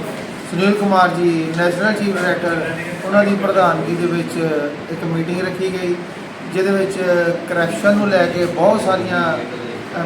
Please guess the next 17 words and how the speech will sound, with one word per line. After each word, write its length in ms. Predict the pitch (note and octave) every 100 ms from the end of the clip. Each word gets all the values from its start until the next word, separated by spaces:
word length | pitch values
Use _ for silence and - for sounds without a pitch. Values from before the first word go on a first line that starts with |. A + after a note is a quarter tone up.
| E3
ਮੀਟਿੰਗ 340 | F3+ F#3+ G3
ਦੇ 120 | F#3+
ਵਿੱਚ 500 | F#3+ F3 F3 E3+ E3
ਗੱਲਾਂ 220 | D#3 D#3+ E3+
ਬਾਤਾਂ 280 | E3+ E3+
ਕੀਤੀਆਂ 300 | E3 - E3+
ਕਿ 200 | F3 F3
ਇਹਨੂੰ 200 | F3 F3+
ਕਿਸ 180 | F3+ G3
ਤਰ੍ਹਾਂ 240 | F#3+ G3 G3
ਤਰੀਕੇ 420 | - F#3 G3 G#3
ਦੇ 100 | G3
ਨਾਲ 200 | F3+ E3 E3
ਖਤਮ 160 | D#3+ E3
ਕੀਤਾ 340 | E3 D#3 E3
ਜਾ 160 | E3 D#3
ਸਕਦਾ। 440 | D#3+ D#3+ D#3+